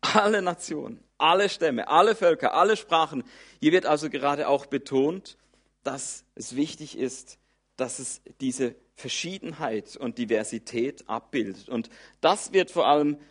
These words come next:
eine Rolle spielen in den Schritten, die wir eben hier noch nicht genannt haben. Wichtig ist, dass es nach dem Arme schließen auch wieder, dass sich der Kreis schließt, nämlich dass die Arme wieder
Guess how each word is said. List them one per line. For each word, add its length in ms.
eine 240
Rolle 260
spielen 400
in 180
den 180
Schritten, 480
die 140
wir 160
eben 320
hier 160
noch 200
nicht 240
genannt 400
haben. 260
Wichtig 680
ist, 260
dass 200
es 240
nach 200
dem 200
Arme 320
schließen 480
auch 300
wieder, 360
dass 180
sich 180
der 120
Kreis 340
schließt, 420
nämlich 320
dass 240
die 240
Arme 520
wieder 460